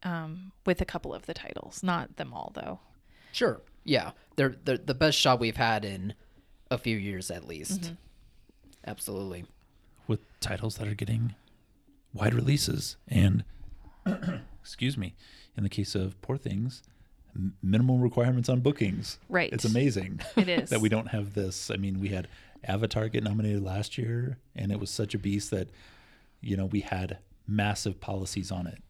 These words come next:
Speaker 3: all the way
Speaker 1: Mm-hmm.
Speaker 3: through award season, and it wasn't feasible for it to play.
Speaker 1: Right.
Speaker 3: You weren't gonna give up a screen or an entire schedule to
Speaker 1: Play two
Speaker 3: to
Speaker 1: week-,
Speaker 3: Avatar
Speaker 1: to
Speaker 3: in
Speaker 1: Avatar
Speaker 3: March.
Speaker 1: for two weeks.
Speaker 3: In March.
Speaker 1: Yeah.
Speaker 3: It wasn't gonna happen.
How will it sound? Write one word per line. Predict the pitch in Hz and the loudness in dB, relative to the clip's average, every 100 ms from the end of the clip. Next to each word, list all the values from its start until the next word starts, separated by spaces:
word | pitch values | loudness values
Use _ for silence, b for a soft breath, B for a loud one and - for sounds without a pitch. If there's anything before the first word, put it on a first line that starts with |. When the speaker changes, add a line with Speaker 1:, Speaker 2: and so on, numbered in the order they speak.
| - - | -20 0
Speaker 3:
all | 98 104 | 2 4
the | 104 | 4
way | 98 | 2
Speaker 1:
Mm-hmm. | 92 | 0
Speaker 3:
through | - 98 92 | 0 0 0
award | 92 95 101 | 0 -2 -2
season, | - 101 95 95 | -2 -4 -4 -6
and | 98 | -8
it | 107 | -2
wasn't | 101 95 92 | 0 0 -6
feasible | - 110 98 92 90 | -4 -2 -2 -6 -6
for | 101 | -8
it | 95 | -8
to | 87 | -8
play. | - 113 - - - - | -4 -4 -6 -18 -12 -4
Speaker 1:
Right. | 165 - - | -4 -4 -6
Speaker 3:
You | 110 | -2
weren't | 104 107 | 0 0
gonna | 101 | -2
give | 98 98 92 | -2 -4 -4
up | 95 b b b b _ | -6 b b b b _
a | 101 98 | -4 -2
screen | - - 95 92 92 92 - - | -2 -4 -2 -2 -2 -4 -6 -6
or | 90 90 - | -4 -4 -4
an | 95 | -4
entire | 90 90 - 98 98 92 | -4 -2 -2 -2 -2 -4
schedule | 92 - 104 - 87 92 104 - _ - - _ | -4 -4 -4 -6 -8 -8 -12 -16 _ -18 -18 _
to | - 101 92 92 - | -2 -2 -2 -6 -8
Speaker 1:
Play | - 190 | -8 -6
two | - 196 | -4 -2
Speaker 3:
to | 180 | 0
Speaker 1:
week-, | 110 | 2
Speaker 3:
Avatar | 113 113 - 92 | 2 2 0 -2
Speaker 1:
to | 92 220 190 | 0 2 2
Speaker 3:
in | - | 4
Speaker 1:
Avatar | 208 214 190 | 4 4 4
Speaker 3:
March. | 170 175 | 2 0
Speaker 1:
for | 175 | -6
two | - 202 | -2 -2
weeks. | 185 143 - - | -2 -6 -10 -6
Speaker 3:
In | 110 | -2
March. | 117 156 - | 0 0 -4
Speaker 1:
Yeah. | 196 208 - - | -4 -4 -6 -4
Speaker 3:
It | |
wasn't | 104 107 107 | 0 2 0
gonna | 95 - | -2 -2
happen. | 139 - 87 | -4 -4 -6